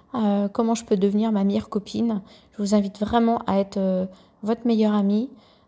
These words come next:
euh, à vous-même, et, euh, à vivre votre vie, euh, dans le fun, dans la créativité, euh, dans la joie, et, euh, surtout, euh, dans la liberté et, euh, dans le bien-être naturel.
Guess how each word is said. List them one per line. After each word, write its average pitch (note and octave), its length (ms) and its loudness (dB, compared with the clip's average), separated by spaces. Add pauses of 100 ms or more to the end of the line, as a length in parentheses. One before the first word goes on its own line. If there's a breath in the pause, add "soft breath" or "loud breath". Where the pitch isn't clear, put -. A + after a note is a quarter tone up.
euh, G3 240 0 (100)
à A#3 100 4
vous-même, A3 560 2 (460 loud breath)
et, G#3+ 280 4
euh, F#3 280 0 (100)
à F#3+ 100 0
vivre G3+ 260 -4
votre F3+ 240 -4
vie, G3+ 320 -2
euh, F#3 240 -2
dans G3 200 0
le G3 60 0
fun, G#3+ 500 0
dans G3+ 140 0
la G3+ 120 0
créativité, G3+ 920 -2
euh, G3+ 120 2
dans G3+ 120 2
la G3+ 140 2
joie, G3+ 340 0 (420 loud breath)
et, G#3 240 0
euh, G3 140 -2
surtout, A3 540 -6
euh, G3+ 60 2
dans G3+ 160 0
la G#3 140 2
liberté G3+ 760 -2
et, G3 240 -2
euh, F#3 100 -2
dans G3 160 -2
le F#3+ 60 -2
bien-être G3 500 -4
naturel. F#3+ 460 -4